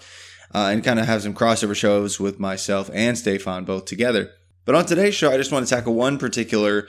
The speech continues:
thing, 'cause, you know, sometimes I tackle, you know, several different players. I'm, I'm sure you guys need, like, a notepad, uh, and several, uh, and several, with several sheets to kind of <laughs> keep track of all the names that,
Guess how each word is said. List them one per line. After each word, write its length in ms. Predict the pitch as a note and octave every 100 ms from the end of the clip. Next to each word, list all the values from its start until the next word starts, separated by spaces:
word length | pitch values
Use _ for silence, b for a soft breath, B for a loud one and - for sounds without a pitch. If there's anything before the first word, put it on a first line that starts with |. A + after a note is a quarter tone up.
| B B B B
thing, 280 | A#2 F#2 D#2+
'cause, 220 | C3 B2+
you 200 | B2+ D3
know, 80 | D3+
sometimes 440 | E3+ F3 F3 D#3
I 80 | C#3+
tackle, 440 | C3+ C3 B2+ B2 A#2
you 120 | A2+
know, 120 | G2 -
several 460 | - D#3+ D#3 D3
different 240 | B2 A#2+ G#2+
players. 400 | A2 A2 A2 -
I'm, 200 | G#2 G2
I'm 120 | A2
sure 160 | -
you 60 | A#2
guys 140 | A2
need, 140 | G#2+ G#2
like, 180 | G#2+ G2
a 200 | F#2 G2
notepad, 640 | A2 A2 A#2+ G#2 G#2 G2+
uh, 60 | G2
and 280 | F#2+ G2+
several, 500 | F#2+ A2+ A2 G#2+ G2 B B B -
uh, 180 | G2+ G2 G2+
and 280 | E2+ G#2+
several, 380 | G2+ E3+ D#3+ C#3
with 180 | C3+ C3+
several 300 | G3 F#3 D#3
sheets 340 | - D3 -
to 80 | -
kind 180 | A#2 A2+
of 60 | -
<laughs> 360 | - - D3
keep 260 | - C#3+ -
track 280 | C3 B2 A#2+
of 60 |
all 120 | A#2
the 80 | A2
names 320 | A2+ A#2 A2+
that, 140 | G#2